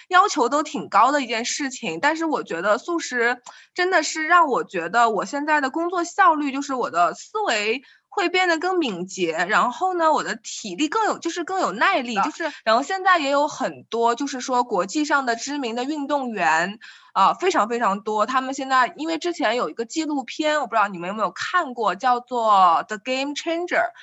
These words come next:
Speaker 1: 呃，应该是那个《阿凡达》的导演，呃，去导的一部片子，然后包括里面有什么施瓦辛格呀，呃，还有那个大小 W 啊，就是那个网球运动员，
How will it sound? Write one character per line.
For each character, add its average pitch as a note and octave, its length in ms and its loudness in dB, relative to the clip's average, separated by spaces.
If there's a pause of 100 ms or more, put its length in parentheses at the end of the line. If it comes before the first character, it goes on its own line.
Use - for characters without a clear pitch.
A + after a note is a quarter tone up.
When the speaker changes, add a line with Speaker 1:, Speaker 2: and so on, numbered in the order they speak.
(240)
Speaker 1:
呃， G#3 160 4
应 C4 100 -6
该 D4+ 220 4
是 D#4 340 -4
那 C#4 300 -4
个 G3 340 -6
《阿 C#4 220 0
凡 E4+ 200 -2
达》 - 200 0
的 B3 100 -4
导 E3+ 280 2
演， A#3+ 360 -4 (380)
呃， F3 360 6
去 B3 340 -8
导 G#2+ 220 0
的 F3 100 -4
一 G#3+ 100 -6
部 A#3+ 120 -6
片 C4 340 -4
子， B3 140 -6
然 F3 100 6
后 G#3+ 60 2
包 B3+ 200 6
括 C#4 120 2
里 A3 80 -4
面 F#3+ 160 -2
有 G#3 140 2
什 A3 120 -8
么 F#3+ 100 -2
施 - 200 -8
瓦 A#3 140 4
辛 B3 260 -10
格 C#3+ 200 -4
呀， G#3 380 2 (320)
呃， G3+ 140 4
还 A#3 140 0
有 B3 100 2
那 B3+ 160 -6
个 A#3+ 160 2
大 D#4 200 4
小 A#3 200 2
W B3+ 360 2
啊， A#3+ 160 6
就 B3 80 -4
是 B3 100 -12
那 B3+ 120 -8
个 G#3+ 140 0
网 G3 200 2
球 G3 260 -8
运 B3+ 140 -8
动 B3 200 -4
员， F3+ 320 -2